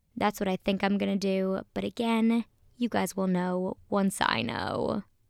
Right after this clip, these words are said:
But yeah, that was really it. After our furniture adventure, we came home, watched the Vikings game. I guess a lot of football this weekend, but just like U S C, the Vikings took home the W too, so we were very happy over here.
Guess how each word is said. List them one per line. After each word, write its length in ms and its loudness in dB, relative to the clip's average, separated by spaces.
But 220 2
yeah, 200 8
that 180 4
was 140 2
really 260 4
it. 280 6
After 320 4
our 120 4
furniture 420 0
adventure, 640 0
we 160 -2
came 260 -2
home, 640 0
watched 420 -2
the 100 -6
Vikings 640 0
game. 800 2
I 140 2
guess 180 -2
a 60 0
lot 160 2
of 80 -2
football 320 0
this 200 -4
weekend, 640 -2
but 140 -2
just 200 -2
like 220 -2
U 140 0
S 120 0
C, 440 -2
the 160 -2
Vikings 460 -2
took 180 -2
home 160 2
the 80 0
W 320 0
too, 400 0
so 180 -4
we 140 0
were 160 0
very 380 -2
happy 360 0
over 160 -2
here. 540 0